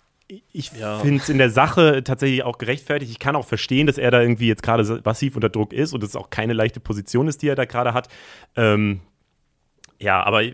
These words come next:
Speaker 1: ich find's auch ein bisschen hart irgendwie, so diese persönlichen Angänge in der Politik.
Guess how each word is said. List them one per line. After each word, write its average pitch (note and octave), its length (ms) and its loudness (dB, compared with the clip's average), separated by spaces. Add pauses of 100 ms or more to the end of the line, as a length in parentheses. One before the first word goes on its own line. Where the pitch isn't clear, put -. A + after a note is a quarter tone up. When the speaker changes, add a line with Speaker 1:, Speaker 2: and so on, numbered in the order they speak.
(460)
Speaker 1:
ich - 140 -10
find's E3 180 0
auch C3 120 -2
ein A2 80 -10
bisschen A2+ 560 -2 (260)
hart F#2 400 0
irgendwie, G2 300 -6
so G2 100 -6
diese G2 160 -8
persönlichen G#2 640 -2
Angänge G#2 480 -6
in G2 100 -6
der F#2+ 80 -6
Politik. A2 520 -6